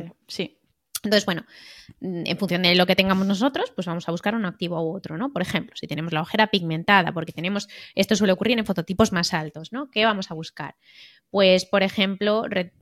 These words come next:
Speaker 1: retinoides o antioxidantes, ¿no? Por ejemplo, tenemos el Laoxitif de Aven, que contiene retinaldehído y antioxidantes y se tolera bastante bien.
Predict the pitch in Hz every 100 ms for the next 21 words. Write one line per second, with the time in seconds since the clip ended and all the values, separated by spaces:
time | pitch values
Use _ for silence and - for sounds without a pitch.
0 | - - 165 160 208 196 202 202 214 -
1 | 170 160 160 156 143 - 143 - - -
2 | _ - - _ - - - - 160 180
3 | 175 190 190 170 170 - 170 170 165 208
4 | 262 269 480 180 170 196 370 - - -
5 | _ 196 180 185 180 180 180 175 170 165
6 | 165 175 175 170 160 170 170 165 - 170
7 | 170 262 202 190 175 165 170 165 - 160
8 | 165 151 214